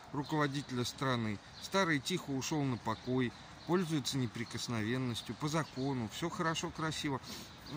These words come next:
А российская сторона, а, озабочена только одним. Новый лидер государства, кого бы ни выбрали белорусы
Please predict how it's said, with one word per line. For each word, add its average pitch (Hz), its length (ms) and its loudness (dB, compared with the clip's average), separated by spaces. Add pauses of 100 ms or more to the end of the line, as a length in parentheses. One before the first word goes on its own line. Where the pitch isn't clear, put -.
(160)
А 151 360 4
российская 170 560 2
сторона, 160 520 2 (320)
а, 123 300 4
озабочена 151 600 2
только 156 320 0
одним. 98 360 0 (360)
Новый 139 560 6 (280)
лидер 135 400 4
государства, 175 800 0 (540)
кого 220 260 8
бы 156 140 6
ни 143 140 6
выбрали 120 460 4
белорусы 151 760 4